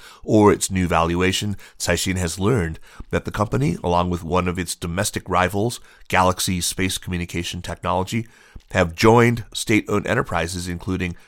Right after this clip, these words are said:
China Aerospace Science and Industry Corp Limited, in setting up a company expected to be a satellite internet operator.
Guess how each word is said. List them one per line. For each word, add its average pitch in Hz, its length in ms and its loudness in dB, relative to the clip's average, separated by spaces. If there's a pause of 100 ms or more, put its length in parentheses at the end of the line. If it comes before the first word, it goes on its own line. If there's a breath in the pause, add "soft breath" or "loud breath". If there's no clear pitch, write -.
China 92 360 -2 (100)
Aerospace 95 480 0
Science 92 500 -4
and 85 160 -10
Industry 117 380 -6
Corp - 320 -6 (220)
Limited, 92 360 -4 (460 loud breath)
in 107 140 0
setting 110 320 2
up 110 140 -2
a - 40 -14
company 95 320 -4
expected 90 440 -6
to 87 60 -6
be 87 320 -4
a 80 120 -8
satellite 104 640 -2
internet 82 520 -6
operator. 80 560 -6